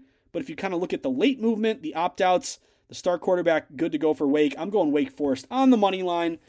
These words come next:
minus one forty. Keep on cruising, guys. Let's talk some N H L. We were so close to a, a three and oh sweep last night, but the Kraken, uh, unfortunately, uh, caved there at the end. But I got three bets for you in the N H L. First one on the board for me, I'm gonna go Washington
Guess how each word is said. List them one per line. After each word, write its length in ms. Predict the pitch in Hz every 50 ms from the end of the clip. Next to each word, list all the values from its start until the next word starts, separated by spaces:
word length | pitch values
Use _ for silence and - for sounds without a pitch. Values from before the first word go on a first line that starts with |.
| _ _ -
minus 520 | 127 127 131 135 139 139 139 135 - - - 127 120 117
one 260 | 123 123 120 120 120 120
forty. 460 | - - - 135 135 131 127 120 110 - - - - _ _ _ _ _ _ _ _ _ -
Keep 140 | 277 285 294
on 120 | 277 262
cruising, 280 | 269 294 294 240 277 247
guys. 280 | 220 175 143 135 -
Let's 180 | 190 - - -
talk 200 | 240 233 226 -
some 220 | - 254 220 - - -
N 140 | 202 220 233
H 240 | 226 226 - -
L. 320 | 233 220 196 139 107 - _ -
We 60 | -
were 60 | 131
so 240 | - - 226 240 247
close 260 | - 254 233 220 220
to 140 | - 220 196
a, 40 | 175
a 180 | 160 - 156 262
three 260 | - - 226 233 226
and 80 | 220
oh 80 | 214 202
sweep 320 | - - - 208 185 -
last 260 | 147 135 135 127 - -
night, 140 | 139 131
but 80 | - 131
the 60 | -
Kraken, 560 | - - - 185 185 175 - 151 127 110 104 - _ _ _ _ _ -
uh, 240 | - 135 135 131 135 135
unfortunately, 640 | 147 135 - 165 151 139 - 156 143 139 135 131
uh, 200 | 131 127 127 127
caved 320 | 135 - 151 156 156 135 131
there 160 | 131 127 131
at 100 | 123 -
the 140 | 131 127 131
end. 260 | 131 123 123 120 - - _ _ _ _ -
But 80 | -
I 60 | 233 269
got 120 | 240 -
three 160 | - 226 214
bets 180 | 202 190 - -
for 140 | - 175 165
you 40 |
in 60 | 156 151
the 60 | 143
N 80 | 139
H 180 | 135 127 - -
L. 120 | 120 113
First 240 | - - 233 240 -
one 80 | 240 220
on 20 |
the 60 | 220
board 200 | 208 208 220 208
for 100 | 208 214
me, 180 | 208 208 208 214 208 - _ _ _ _ _ _ -
I'm 60 | -
gonna 80 | 233 254
go 140 | - 233
Washington 840 | 190 139 127 127 131 147 180 - - 220 214 208 - - 220 214 214